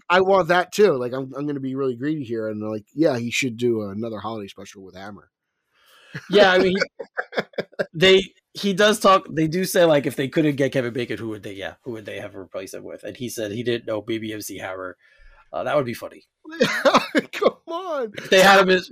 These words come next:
Speaker 1: Hammer time.
Speaker 2: especially if they had him in the pants, the parachute pants, and, uh,
Speaker 1: Yeah.
Speaker 2: dance, that
Speaker 1: Come
Speaker 2: would be
Speaker 1: on.
Speaker 2: hysterical.
Speaker 1: Oh
Speaker 2: That
Speaker 1: my
Speaker 2: would be
Speaker 1: God. It
Speaker 2: good.
Speaker 1: would be, it would be incredible. I mean, don't get me wrong. The,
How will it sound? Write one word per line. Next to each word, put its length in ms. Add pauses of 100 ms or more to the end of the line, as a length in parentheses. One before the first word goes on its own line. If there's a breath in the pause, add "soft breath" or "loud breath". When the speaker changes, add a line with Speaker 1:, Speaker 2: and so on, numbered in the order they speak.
(220)
Speaker 1:
Hammer 160
time. 320 (260)
Speaker 2:
especially 320
if 60
they 80
had 160
him 100
in 140
the 80
pants, 400
the 80
parachute 420
pants, 360
and, 360 (160)
uh, 60
Speaker 1:
Yeah. 120
Speaker 2:
dance, 220
that 100 (220)
Speaker 1:
Come 140
Speaker 2:
would 60
be 40
Speaker 1:
on. 60
Speaker 2:
hysterical. 320 (280)
Speaker 1:
Oh 220
Speaker 2:
That 120
Speaker 1:
my 40
Speaker 2:
would 100
be 20
Speaker 1:
God. 120
It 40
Speaker 2:
good. 140
Speaker 1:
would 100
be, 120 (200)
it 60
would 140
be 80
incredible. 880
I 40
mean, 160
don't 160
get 60
me 60
wrong. 180
The, 120